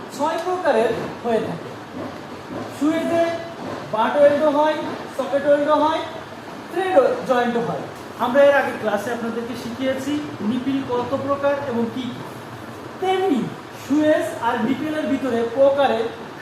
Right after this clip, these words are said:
সম্পূর্ণ সেম। সুয়েজ হবে টিবিই thread both end, বিবিই bevel both end, টিবিই plain both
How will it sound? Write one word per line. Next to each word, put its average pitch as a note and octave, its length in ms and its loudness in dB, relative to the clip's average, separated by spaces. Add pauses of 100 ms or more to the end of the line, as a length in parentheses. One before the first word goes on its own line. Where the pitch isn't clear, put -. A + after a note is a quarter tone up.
সম্পূর্ণ B3+ 500 0 (520)
সেম। D#4+ 200 0 (1200)
সুয়েজ F4 400 2
হবে C4+ 200 6 (2750)
টিবিই D#4 420 4 (440)
thread C4+ 340 8
both B3+ 200 4 (100)
end, D4 120 2 (1160)
বিবিই D4+ 580 2 (340)
bevel A#3 380 8 (120)
both A#3+ 240 4 (260)
end, C#4 140 -2 (420)
টিবিই C4+ 800 0 (260)
plain C#4 240 8 (120)
both B3 220 2